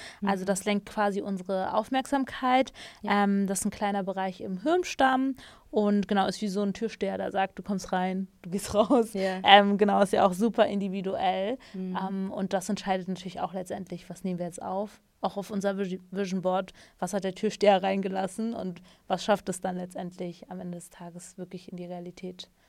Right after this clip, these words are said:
Speaker 2: Ja.
Speaker 1: ähm, mit drauf zu kommen, so.
Speaker 2: Ja, das ist so ein bisschen der Effekt, den man ja hat, wenn man zum Beispiel sich irgendein gewisses Auto wünscht und auf einmal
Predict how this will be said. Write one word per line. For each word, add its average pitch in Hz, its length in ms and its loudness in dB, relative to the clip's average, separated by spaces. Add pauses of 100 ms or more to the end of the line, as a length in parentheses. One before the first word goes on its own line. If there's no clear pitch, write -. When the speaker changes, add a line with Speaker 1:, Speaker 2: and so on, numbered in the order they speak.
Speaker 2:
Ja. 185 280 -8
Speaker 1:
ähm, 175 200 -10 (220)
mit 202 180 0
drauf - 300 -4
zu - 120 -14
kommen, 190 380 -14
so. 202 220 -12 (360)
Speaker 2:
Ja, 180 140 -2
das 196 160 -2
ist 196 100 -4
so 226 60 -2
ein 214 60 0
bisschen 220 240 -2
der 185 140 2
Effekt, 185 400 -6
den 190 100 -2
man 180 160 -4
ja 180 120 -4
hat, 180 260 -6
wenn 175 160 -8
man 170 300 -8
zum 165 140 -12
Beispiel 175 320 -4
sich 165 180 -8
irgendein 165 300 -6
gewisses 156 380 -10
Auto 175 420 -2
wünscht 190 360 -4
und 175 120 -6
auf 165 120 -8
einmal 175 560 -2